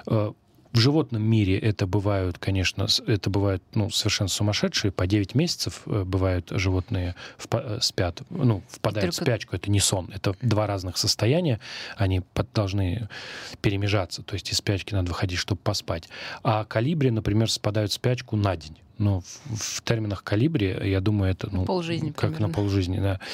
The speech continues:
Speaker 1: на очень долго. Вот, то есть мы говорим про то, что это состояние бывает разное, встречается у разных животных, но вот сейчас про человека мы пока поговорим про несколько часов. Для чего эта гибернация нужна? А она нужна, на самом деле, сейчас не для космических перелетов,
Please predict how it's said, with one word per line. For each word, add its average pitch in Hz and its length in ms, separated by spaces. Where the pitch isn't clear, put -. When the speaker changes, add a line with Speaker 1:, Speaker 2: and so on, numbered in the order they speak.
Speaker 1:
на 107 140
очень 101 360
долго. 95 320
Вот, 131 260
то - 80
есть 139 140
мы 160 100
говорим 151 400
про 135 160
то, 175 160
что 135 320
это 139 200
состояние 135 520
бывает 120 340
разное, 151 380
встречается - 560
у 113 40
разных 107 220
животных, 165 360
но 135 260
вот 123 180
сейчас 123 460
про 120 180
человека 170 460
мы 131 80
пока 151 240
поговорим 113 480
про - 180
несколько 113 400
часов. - 480
Для 127 140
чего 165 360
эта 135 380
гибернация 117 640
нужна? 104 440
А 120 140
она 214 180
нужна, 107 600
на 107 180
самом 101 340
деле, 95 200
сейчас - 440
не 104 80
для 107 140
космических - 640
перелетов, 95 540